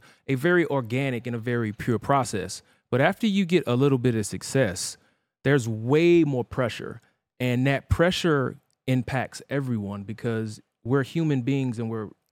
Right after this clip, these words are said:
extremely flawed creatures. And it's real easy to overthink. And that's why having a mission statement for a video game and a project is so important. For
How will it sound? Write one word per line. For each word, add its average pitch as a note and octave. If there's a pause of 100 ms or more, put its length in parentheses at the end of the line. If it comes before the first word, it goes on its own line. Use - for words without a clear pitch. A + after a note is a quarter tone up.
(420)
extremely D#3
flawed A#2
creatures. A#2
And A2
it's B2+
real F#3
easy D#3
to -
overthink. G2+ (680)
And B2 (420)
that's D#3
why D#3+
having C3
a G#2+
mission C3+
statement G#2
for A#2
a A2+
video D#3
game C#3+
and A#2
a G#2+
project D3
is G#2
so A#2+
important. G2+
For A#2+